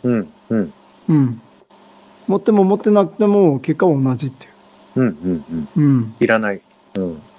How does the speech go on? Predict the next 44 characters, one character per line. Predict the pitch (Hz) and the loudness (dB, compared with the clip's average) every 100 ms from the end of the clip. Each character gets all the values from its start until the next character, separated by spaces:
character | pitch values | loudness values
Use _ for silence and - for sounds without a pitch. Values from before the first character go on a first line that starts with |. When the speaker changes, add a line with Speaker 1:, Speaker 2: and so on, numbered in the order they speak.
| - | -20
Speaker 2:
は | - 147 127 | -8 -4 -4
い。 | 135 _ _ _ - | -8 _ _ _ -10
と | 233 | -4
か | 151 | -2
ね、 | 135 | -2
Speaker 1:
な | 139 | -2
る | |
ほ | 185 | 0
ど。 | |
Speaker 2:
あ、 | 165 | 2
な | 160 170 | 2 0
る | |
ほ | 156 | 0
ど | 165 | 2
な | 156 139 | 2 0
と | 160 - _ - | -4 -16 _ -8
Speaker 1:
う | 113 | -4
ん。 | 98 76 - | -4 -6 -4
Speaker 2:
い | 190 | 2
う | 175 175 | 4 4
話 | 147 165 165 - 156 | 2 0 0 -2 -4
が | 156 | -4
あ | - | -6
っ | |
て、 | 160 - 160 139 131 - - - - - | -10 -4 -2 -2 -4 -12 -20 -20 -20 -8
Speaker 1:
は | 101 | -4
い、 | 90 | -4
は | |
い。 | - | -4
Speaker 2:
た | 247 | 0
だ | 202 | 2
ね、 | 151 143 135 127 143 - 262 | 2 2 0 -2 -8 -8 -2
ま | 190 | 0
あ、 | |
だ | 233 | 0
か | 233 | 2
ら | 170 | 2
み | 156 196 | 2 2
ん | 233 | 2
な、 | 247 294 285 262 262 254 | 0 0 0 0 0 0
な | 240 262 | 0 2
ん | 294 | 2
だ | 165 | 2
ろ | 147 139 131 | 2 -2 -4